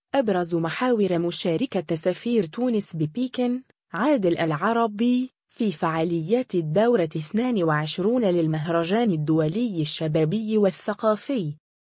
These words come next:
وتنظم هذه التظاهرة سنويًا جامعة إدارة الأعمال والاقتصاد الدولي ببكين، University of International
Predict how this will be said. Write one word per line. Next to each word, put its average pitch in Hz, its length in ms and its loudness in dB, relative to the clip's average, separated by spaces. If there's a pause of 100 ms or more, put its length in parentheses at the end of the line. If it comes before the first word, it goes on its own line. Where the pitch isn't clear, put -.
(440)
وتنظم 208 720 2
هذه 185 460 0
التظاهرة 175 800 2
سنويًا 185 640 0
جامعة 175 640 0
إدارة 185 640 2
الأعمال 175 640 0
والاقتصاد 165 840 0
الدولي 165 720 0
ببكين، 247 680 -2 (320)
University 233 1000 2
of 196 140 -2
International 175 880 0